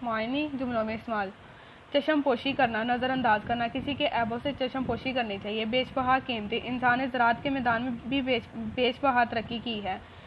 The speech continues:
मरहून मन्नत, एहसानमंद मम-, ममनून, इंसान की तरक्की साइंस की मरहून मन्नत है। पैगाम रसानी, पैगाम पहुँचाना, इंसान पैगाम रसानी के लिए कबूतर भी,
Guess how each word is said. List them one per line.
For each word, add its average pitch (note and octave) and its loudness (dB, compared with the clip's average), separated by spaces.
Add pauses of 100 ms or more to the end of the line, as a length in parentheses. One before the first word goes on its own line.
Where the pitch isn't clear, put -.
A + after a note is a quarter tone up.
(180)
मरहून C4+ 2
मन्नत, B3 2
एहसानमंद B3+ 2
मम-, B3+ -4
ममनून, A#3 0
इंसान B3+ 2
की C4+ -2
तरक्की C4 -2
साइंस A#3 0
की D4+ -2 (340)
मरहून C4 0
मन्नत A3 -2
है। A3 0
पैगाम B3 2
रसानी, B3+ 0
पैगाम A#3+ 0
पहुँचाना, A3+ 0
इंसान B3 0
पैगाम B3 0
रसानी B3 0
के B3+ -2
लिए B3 0
कबूतर A#3 -2
भी, C4 -2